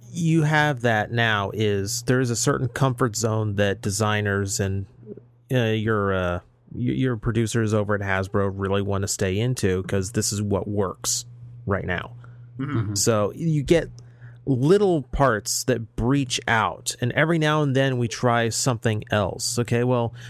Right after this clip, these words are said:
Speaker 1: let's see if a, let's see if boys will buy a pink car now. Let's see if we've gone that far. Okay, that actually worked. Let's try something else.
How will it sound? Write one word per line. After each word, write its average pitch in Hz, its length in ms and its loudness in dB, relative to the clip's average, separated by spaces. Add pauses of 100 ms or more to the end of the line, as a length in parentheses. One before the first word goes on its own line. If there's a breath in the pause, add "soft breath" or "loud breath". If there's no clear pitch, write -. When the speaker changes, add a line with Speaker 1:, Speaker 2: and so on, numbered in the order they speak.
(320 loud breath)
Speaker 1:
let's 247 140 2
see 302 100 6
if 285 140 2
a, 233 100 4 (140)
let's 202 200 2
see 262 120 4
if 226 80 0
boys 208 340 4
will 165 300 4
buy 123 340 4
a 98 100 0
pink 104 380 -2
car 92 340 2
now. 82 380 -4 (560)
Let's 147 140 2
see 214 120 4
if 220 120 0
we've 190 160 2
gone 160 260 4
that 151 300 0
far. 95 320 2
Okay, 185 320 2
that 139 180 -2
actually 143 400 2
worked. 196 320 0
Let's 110 140 0
try 131 180 2
something 170 320 0
else. 165 320 0